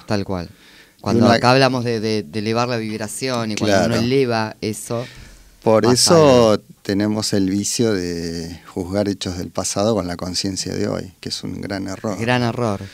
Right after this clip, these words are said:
Speaker 2: Gran
Speaker 1: porque vas
Speaker 2: error.
Speaker 1: cambiando.
Speaker 2: Sí.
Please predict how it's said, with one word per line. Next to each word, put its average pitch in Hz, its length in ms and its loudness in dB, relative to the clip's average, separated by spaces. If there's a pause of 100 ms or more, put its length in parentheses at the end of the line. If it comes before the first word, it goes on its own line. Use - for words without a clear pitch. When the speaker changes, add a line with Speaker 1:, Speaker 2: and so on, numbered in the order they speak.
(440)
Speaker 2:
Gran 95 260 -4
Speaker 1:
porque 98 140 0
vas 107 100 0
Speaker 2:
error. 101 100 -4
Speaker 1:
cambiando. 98 680 -4
Speaker 2:
Sí. 95 400 -4